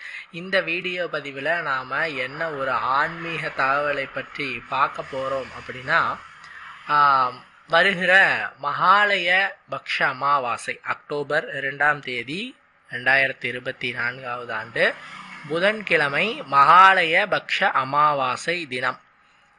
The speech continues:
அமாவாசைகளுக்கெல்லாம் தலையாய அமாவாசை என்று புகழப்படுவது இந்த மகாலய அமாவாசை. இந்த மகாலய அமாவாசையில நீங்க வைக்கக்கூடிய பிரார்த்தனைகளும் வேண்டுதல்களும் அனைத்தும்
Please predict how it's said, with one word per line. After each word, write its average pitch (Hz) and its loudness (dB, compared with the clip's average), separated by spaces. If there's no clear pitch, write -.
அமாவாசைகளுக்கெல்லாம் 175 0
தலையாய 165 0
அமாவாசை 151 -4
என்று 135 -14
புகழப்படுவது 147 -4
இந்த 151 -10
மகாலய 147 0
அமாவாசை. 123 -8
இந்த 131 -8
மகாலய 202 4
அமாவாசையில 165 -2
நீங்க 151 -6
வைக்கக்கூடிய 156 -6
பிரார்த்தனைகளும் 156 -4
வேண்டுதல்களும் 151 -4
அனைத்தும் 156 -6